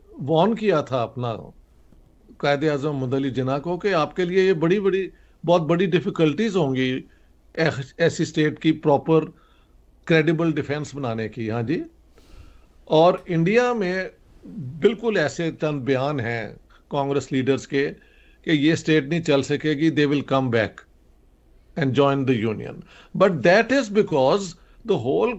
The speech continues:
Congress movement was to keep India united and they were hoping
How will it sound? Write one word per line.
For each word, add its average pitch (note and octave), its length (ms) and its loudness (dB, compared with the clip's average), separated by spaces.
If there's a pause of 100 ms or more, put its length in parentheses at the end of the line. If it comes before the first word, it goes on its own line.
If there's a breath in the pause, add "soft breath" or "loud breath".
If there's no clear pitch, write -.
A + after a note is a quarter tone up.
Congress E3+ 400 0
movement D#3+ 580 -2
was D3+ 140 2 (120)
to F3 80 2 (100)
keep D#3+ 280 0
India C3+ 380 2
united E3 520 0 (1120 soft breath)
and F3+ 80 2
they F#3 200 4
were G#3+ 160 4
hoping F#3+ 540 2